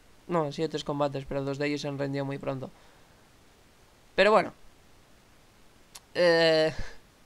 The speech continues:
eso, vamos a ver si, si acabamos con Ductrio. Yo creo que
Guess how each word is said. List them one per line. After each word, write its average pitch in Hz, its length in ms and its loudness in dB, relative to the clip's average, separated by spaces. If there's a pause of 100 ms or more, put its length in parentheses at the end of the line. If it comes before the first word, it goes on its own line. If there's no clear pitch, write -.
(720)
eso, 185 260 0
vamos 170 300 -2
a 180 160 4
ver 175 140 0
si, 156 600 -4
si - 100 -10
acabamos 151 340 -2
con 143 200 -6
Ductrio. 143 300 -8 (280)
Yo 202 80 -2
creo 302 140 0
que 254 460 2